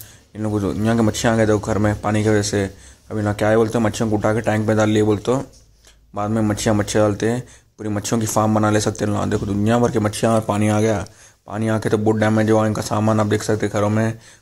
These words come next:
पूरा फर्नीचर, ये वो इलेक्ट्रॉनिक्स पूरा ख़राब हो गया। बहुत जगह तो करंट टीच नहीं करे दो दिन से,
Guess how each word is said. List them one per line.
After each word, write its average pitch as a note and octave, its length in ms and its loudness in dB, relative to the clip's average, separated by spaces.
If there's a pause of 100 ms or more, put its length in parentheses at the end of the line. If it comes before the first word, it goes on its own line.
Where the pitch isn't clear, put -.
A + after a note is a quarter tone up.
(160)
पूरा A2 140 -6
फर्नीचर, G#2+ 560 0
ये G2 320 0
वो G#2 340 2
इलेक्ट्रॉनिक्स G#2+ 540 -2
पूरा G#2+ 260 -4
ख़राब G#2 240 0
हो G#2 80 2
गया। G#2+ 240 2
बहुत G#2+ 220 0
जगह A2 260 4
तो G#2+ 100 -2
करंट G#2+ 300 0
टीच A#2+ 220 0
नहीं A2+ 120 2
करे A2 160 2
दो G#2+ 140 2
दिन G#2+ 160 2
से, A2 240 0